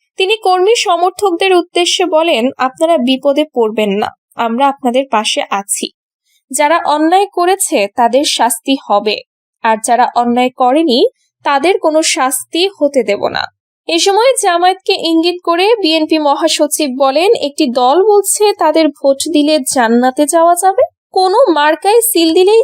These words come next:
যদি জান্নাতে যাওয়া যেত, তাহলে সবাই জান্নাতেই যেত।" তিনি আরো বলেন, "জান্নাতে যেতে হলে আল্লাহর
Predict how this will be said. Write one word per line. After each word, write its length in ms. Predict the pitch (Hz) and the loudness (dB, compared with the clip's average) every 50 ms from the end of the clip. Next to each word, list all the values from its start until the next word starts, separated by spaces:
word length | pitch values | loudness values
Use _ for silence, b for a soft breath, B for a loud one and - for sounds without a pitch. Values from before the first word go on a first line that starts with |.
| - | 2
যদি 220 | 453 427 427 403 381 | 2 2 2 2 0
জান্নাতে 540 | - 339 311 302 302 320 339 339 349 359 | 0 0 0 0 2 0 -2 0 0 -2
যাওয়া 380 | 302 - 285 247 240 247 285 320 | -2 0 0 0 2 2 2 2
যেত, 280 | 311 392 392 392 - 254 233 262 330 508 539 _ _ _ _ _ | 2 0 -2 0 2 2 2 4 2 0 -2 _ _ _ _ _
তাহলে 300 | - 254 269 285 277 294 | -4 -2 -2 0 0 0
সবাই 400 | 294 - - 277 262 277 302 359 | -2 -2 -2 -2 0 0 0 0
জান্নাতেই 760 | 381 359 - 269 240 214 208 208 214 - - 240 247 254 277 277 - | 0 0 0 0 0 0 0 -2 -2 -2 0 0 0 0 0 0 -2
যেত।" 240 | 220 - _ - - - - _ _ _ - | -6 -6 _ -8 -8 -8 -10 _ _ _ -6
তিনি 240 | 381 359 359 403 | -2 0 0 0
আরো 260 | 403 370 359 381 415 392 | 2 2 2 2 2 2
বলেন, 460 | 415 415 427 427 480 330 247 220 233 240 - | 2 2 2 2 2 2 2 2 0 0 0
"জান্নাতে 480 | 294 269 269 294 320 349 403 440 453 453 415 | 0 0 0 0 2 0 0 2 2 0 2
যেতে 220 | - 370 349 - 381 | 2 -2 0 0 -2
হলে 260 | 392 381 370 359 370 | -2 0 0 0 -2
আল্লাহর 560 | - - - 269 277 285 294 311 320 330 330 | -2 -2 -2 0 0 0 -2 -2 -2 -2 -4